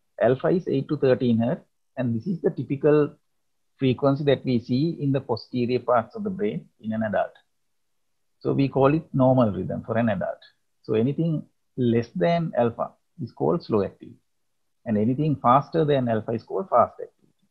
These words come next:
So therefore, beta activity will be fast. Now we, uh, have, uh, learned a mnemonic from our patron, Doctor J B Piri, to remember these frequencies. The mnemonic is beta.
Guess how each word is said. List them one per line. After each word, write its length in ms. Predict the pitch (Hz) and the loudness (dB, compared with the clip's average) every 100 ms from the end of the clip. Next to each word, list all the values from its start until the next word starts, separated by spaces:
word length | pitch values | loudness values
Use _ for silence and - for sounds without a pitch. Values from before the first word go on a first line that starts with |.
| _ | _
So 260 | - 107 107 | -8 -6 -2
therefore, 440 | 113 120 151 - 135 | 0 0 -4 -8 -6
beta 260 | 123 135 | -4 -2
activity 400 | 135 - 127 127 | -2 -4 -8 -6
will 180 | 123 123 | -6 -4
be 240 | 170 240 _ - | -4 -4 _ 0
fast. 300 | 104 - - _ _ _ _ _ _ _ _ _ _ _ | 0 0 -8 _ _ _ _ _ _ _ _ _ _ _
Now 220 | 123 131 | -2 0
we, 400 | 131 139 139 131 | 2 0 0 2
uh, 160 | 117 110 | 2 0
have, 520 | 104 123 131 127 123 | 0 4 4 4 2
uh, 300 | 110 101 92 - _ _ _ - | 2 2 0 -4 _ _ _ -6
learned 420 | 123 120 139 151 - | 0 4 4 2 -2
a 80 | 139 | -2
mnemonic 440 | 110 107 123 135 - | 0 2 0 0 -6
from 220 | - 113 110 | -4 0 0
our 400 | 101 98 101 - _ - | 0 0 -2 -8 _ -2
patron, 480 | 120 113 - 92 - _ _ _ _ _ | 0 0 -2 -12 -12 _ _ _ _ _
Doctor 200 | 117 101 | -8 -6
J 180 | 104 107 | -2 0
B 160 | 107 110 | 2 0
Piri, 420 | 107 104 123 175 _ _ _ _ _ | -2 -4 -4 -8 _ _ _ _ _
to 120 | 135 | -4
remember 640 | 110 110 120 127 127 147 180 | 0 2 2 2 2 2 0
these 220 | 123 123 - | -2 -6 -6
frequencies. 600 | 117 107 - 92 127 202 - _ _ _ | -6 -6 -6 -8 -8 -10 -10 _ _ _
The 100 | 110 | -6
mnemonic 400 | 101 113 123 120 | -4 -2 -2 -2
is 160 | 160 156 | -4 -4
beta. 380 | 127 120 - | -2 -2 -4